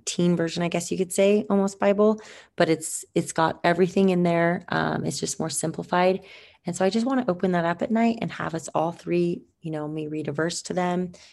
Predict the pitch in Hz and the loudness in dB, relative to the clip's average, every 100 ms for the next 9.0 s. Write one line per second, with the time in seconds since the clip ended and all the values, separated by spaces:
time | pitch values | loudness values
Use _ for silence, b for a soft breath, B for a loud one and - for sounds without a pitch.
0 | B - 147 156 156 - 165 - 185 185 | B -12 -8 -6 -6 -6 -6 -2 0 2
1 | 180 180 185 185 - B B B B - | 0 0 2 0 -2 B B B B -2
2 | 170 165 160 160 160 160 156 143 151 156 | 0 2 0 0 0 2 2 2 2 -2
3 | 156 170 165 160 156 160 160 156 156 156 | -2 -6 -4 -4 -4 -4 -4 -2 -2 0
4 | 160 165 147 - 156 139 - - _ _ | 0 -2 -6 -8 -8 -8 -12 -20 _ _
5 | _ _ _ - 202 208 180 165 160 156 | _ _ _ 0 4 4 4 0 -2 -6
6 | 151 - 151 156 151 151 143 143 151 147 | -8 -8 -6 -4 -4 -6 -4 -2 -2 -2
7 | 147 147 147 139 - _ - - - 170 | -2 -2 -4 -6 -12 _ -16 -8 -2 -2
8 | 175 170 165 165 160 160 - 156 156 156 | 0 -2 -2 -2 -2 -4 -4 -2 -2 -4